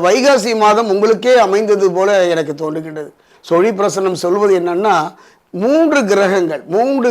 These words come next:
கிரகங்கள் ஒரு இடத்துல இருக்கு. பாருங்களேன், மேஷத்திலிருந்து ரிஷபத்திற்கு குரு பகவான் பயிற்சியானார். ரிஷபம் யாருக்கு உரியது என்று பார்த்தால், களத்திரகாரகன் என்று சொல்லக்கூடிய அசுர குருவாகிய சுக்கிரனுக்கு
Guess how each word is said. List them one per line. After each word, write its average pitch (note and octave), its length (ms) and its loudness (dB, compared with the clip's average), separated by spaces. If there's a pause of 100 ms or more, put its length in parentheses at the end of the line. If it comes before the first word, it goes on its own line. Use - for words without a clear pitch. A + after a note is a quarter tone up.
கிரகங்கள் B3+ 480 2
ஒரு G#3 140 2
இடத்துல F3 320 0
இருக்கு. D#3 220 -8 (200)
பாருங்களேன், F#3 460 -2 (480)
மேஷத்திலிருந்து A#3 840 2
ரிஷபத்திற்கு A3 580 0 (100)
குரு A3+ 200 0
பகவான் G3 360 2
பயிற்சியானார். E3+ 680 -4 (360)
ரிஷபம் C4+ 420 2 (100)
யாருக்கு G#3+ 380 2
உரியது G3 320 0
என்று F#3 200 -2
பார்த்தால், A3 380 2 (300)
களத்திரகாரகன் A3+ 760 2
என்று F#3+ 240 -2
சொல்லக்கூடிய F#3 420 0 (180)
அசுர B3 340 0
குருவாகிய G3+ 440 2 (100)
சுக்கிரனுக்கு F3 480 -4